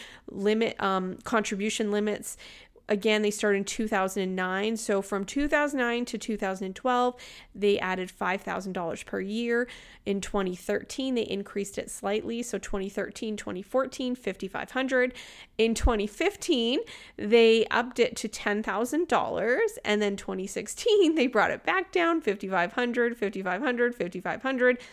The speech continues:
twenty nineteen, they increased it slightly to six thousand dollars. And again, so from twenty nineteen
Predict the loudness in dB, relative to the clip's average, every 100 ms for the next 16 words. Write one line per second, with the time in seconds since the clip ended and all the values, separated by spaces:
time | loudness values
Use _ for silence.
0 | -20 -20 -6 4 6 6 6 4 2 0
1 | 0 2 2 0 -4 -18 0 2 4 2
2 | 0 -2 2 0 2 0 2 0 -2 -4
3 | -4 -4 -8 -4 -2 -2 -4 0 2 4
4 | 4 4 2 0 -4 -4 -2 -4 -4 -6
5 | -8 -6 -6 -6 -2 0 2 2 0 0
6 | -2 -2